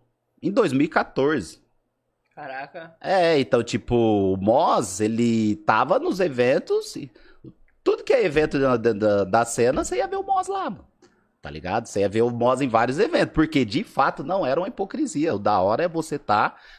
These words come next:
Speaker 1: participando. Porém, chegou o período que eu também disse: é legal participar, mas é interessante ganhar também.
Speaker 2: <laughs>
Speaker 1: Que eu gosto de competir, né? Eu gosto. Mas você nunca vai ver,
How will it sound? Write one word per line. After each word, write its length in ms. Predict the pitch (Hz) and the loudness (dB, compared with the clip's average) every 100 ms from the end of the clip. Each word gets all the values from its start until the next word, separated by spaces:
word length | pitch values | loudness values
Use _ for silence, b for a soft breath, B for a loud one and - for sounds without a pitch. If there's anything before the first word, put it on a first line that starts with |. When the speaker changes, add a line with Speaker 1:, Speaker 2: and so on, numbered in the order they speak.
| _ | _
Speaker 1:
participando. 580 | 113 117 190 - 143 107 b b _ | -2 -2 -4 0 0 0 b b _
Porém, 540 | 233 262 208 302 269 | 2 4 2 2 -2
chegou 420 | - - 349 147 220 | -4 -2 2 4 2
o 40 | |
período 500 | - 185 131 147 151 | 2 2 4 2 0
que 120 | 156 | 0
eu 80 | 139 | 0
também 360 | 143 196 147 202 | 2 0 0 0
disse: 300 | 240 123 120 | -2 -2 0
é 40 | |
legal 340 | 110 98 98 95 | 0 2 0 0
participar, 520 | 107 107 - - 104 | 0 0 -6 -8 -4
mas 180 | 139 107 | -2 -4
é 60 | |
interessante 520 | 90 156 440 - 262 92 | -4 -2 -2 -2 -6 -2
ganhar 360 | 208 98 190 | 0 0 -2
também. 160 | 359 349 | -2 -4
Speaker 2:
<laughs> 840 | - - 196 190 175 147 123 - | -2 -2 -2 -2 0 -2 -4 -4
Speaker 1:
Que 80 | - | 0
eu 80 | 139 | 4
gosto 460 | 151 175 160 - | 4 4 0 -8
de 80 | 98 | -10
competir, 560 | 98 92 - 78 - 76 | -8 -8 -8 -10 -10 -12
né? 200 | 76 92 _ - | -12 -14 _ -10
Eu 100 | 98 | -6
gosto. 440 | 110 110 90 - _ b b b | 2 2 2 -4 _ b b b
Mas 200 | 85 92 | -8 -8
você 200 | 87 - | -8 -8
nunca 240 | 95 95 135 | -6 -4 -2
vai 180 | 170 247 | 0 0
ver, 420 | 165 117 147 254 | -2 -2 -2 -6